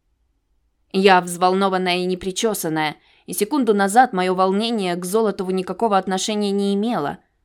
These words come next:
Теперь же, когда его взгляд впивается в моё лицо, и я чувствую себя так, будто меня изучают под лупой,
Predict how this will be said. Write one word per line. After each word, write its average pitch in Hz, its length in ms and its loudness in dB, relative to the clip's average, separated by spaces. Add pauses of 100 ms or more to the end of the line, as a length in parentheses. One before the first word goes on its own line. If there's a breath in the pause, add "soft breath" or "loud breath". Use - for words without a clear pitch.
(160)
Теперь 208 380 0
же, - 180 -8
когда 165 300 -6
его 165 200 0
взгляд 165 440 0
впивается 165 560 -2
в - 20 -10
моё 165 240 -2
лицо, 165 480 -2 (240 loud breath)
и 196 100 -8
я 190 160 2
чувствую 180 440 -2
себя 180 260 -2
так, 175 320 0
будто 175 280 -4
меня 175 340 -2
изучают 170 480 -2
под 175 160 0
лупой, 180 500 -2